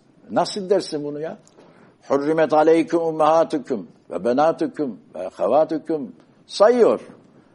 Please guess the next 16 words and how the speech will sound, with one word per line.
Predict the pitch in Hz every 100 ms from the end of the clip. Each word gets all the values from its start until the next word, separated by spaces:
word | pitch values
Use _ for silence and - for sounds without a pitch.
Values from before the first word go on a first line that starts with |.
| _ _ _ _
Size | - 117 135 143
bu | 156
haram | 127 151 160 147
kılındı, | 156 151 143 139
kılındı, | 131 151 147 139
kılındı | 135 143 139 135 107
diyor. | 131 127 -
Aynı | 151 240 247
sayfada | - 156 135 113 117 113 107 123
devamında | 156 185 151 139 139 185
ve | 143
ummahatukumun | 143 151 147 147 185 196 185 143 156 151 139 135
lati | 170 180 175 170 254 269
erzaneküm | 269 214 190 165 190 185 196 196 226
diyor | 214 170 135
ya. | 131 143 185